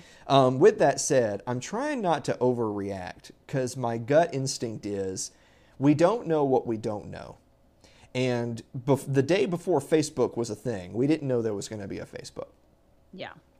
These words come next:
Speaker 1: And for all we know, when we wake up tomorrow, someone like an Elon Musk is gonna have announced a new social media platform that will be like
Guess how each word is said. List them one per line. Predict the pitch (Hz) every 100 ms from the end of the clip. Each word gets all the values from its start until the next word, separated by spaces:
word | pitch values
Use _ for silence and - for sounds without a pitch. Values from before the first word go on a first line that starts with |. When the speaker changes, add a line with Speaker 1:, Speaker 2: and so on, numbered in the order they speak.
| -
Speaker 1:
And | 143 135 135
for | 156
all | 139 160 220
we | 202 208
know, | 180 123 113
when | 117 117
we | 131 180
wake | 175 151
up | 143 -
tomorrow, | 127 110 104 - - - _ _ _
someone | - - 165 202 185
like | 156 143
an | 120 -
Elon | 156 151 131 120
Musk | 117 107 170 120
is | 110
gonna | 117 117
have | 113 104
announced | 104 107 101 - - - _ _ _ _ -
a | 127
new | 135 147 170 180 185
social | 180 147 143 151
media | 135 123 117
platform | - 113 - 107 101 98 101 - _ _ 117
that | 120
will | 120 113
be | 131 127
like | 120 117 - -